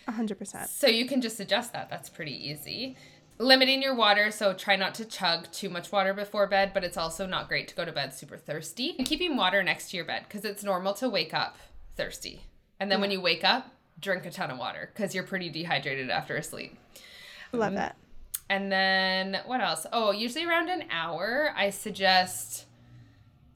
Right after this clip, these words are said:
Speaker 2: letting the scrolling stop <laughs> and
Speaker 1: Mm-hmm.
Speaker 2: the phone an hour before you want to be asleep.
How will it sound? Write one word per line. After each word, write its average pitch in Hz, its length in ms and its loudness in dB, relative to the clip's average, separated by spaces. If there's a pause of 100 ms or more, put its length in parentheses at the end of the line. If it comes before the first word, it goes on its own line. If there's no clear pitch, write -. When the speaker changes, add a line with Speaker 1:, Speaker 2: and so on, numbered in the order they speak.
(640)
Speaker 2:
letting 190 520 0
the 254 80 2
scrolling 196 880 2 (200)
stop 294 560 -2 (140)
<laughs> - 140 -8
and 220 140 -2 (440)
Speaker 1:
Mm-hmm. 220 220 2
Speaker 2:
the 185 80 2
phone 208 800 0 (440)
an 214 100 0
hour 247 240 8
before 254 280 0
you 240 140 0
want 190 220 2
to 202 60 -6
be 180 140 -8
asleep. - 580 -10